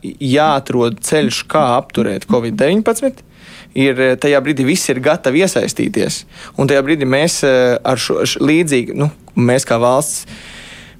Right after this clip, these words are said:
tur, tu L M T un vēl viss, viss, viss cits, kas bija iesaistīti, protams, eh, šādi sanākot kopā un, un ātri runājot viens ar otru par to, kas ir svarīgākais patiesībā. Mēs faktiski pusotra mēneša laikā tikām līdz aplikācijai.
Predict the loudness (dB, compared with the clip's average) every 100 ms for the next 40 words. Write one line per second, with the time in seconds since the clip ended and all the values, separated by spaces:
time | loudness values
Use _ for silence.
0 | -20 -12 -4 -4 -2 0 2 2 2 2
1 | 2 2 2 2 -2 -2 -2 0 -2 0
2 | -2 -2 0 0 2 0 0 -2 0 0
3 | 0 0 -2 0 2 4 2 -2 -2 0
4 | 0 2 2 0 -2 0 0 -2 -2 0
5 | 0 -2 -4 -2 -2 0 0 2 0 -2
6 | -2 0 2 2 2 0 0 -2 0 0
7 | 0 0 -2 -2 0 0 0 -2 -2 0
8 | 2 2 2 0 -2 -2 -2 -2 -2 -2
9 | -2 -2 -4 -10 -20 -6 -2 -2 -6 -2
10 | -2 0 -4 -2 -4 -4 -12 -4 0 2
11 | 2 2 2 2 0 0 0 2 0 0
12 | 0 -2 0 -2 0 -2 -4 -6 -8 -12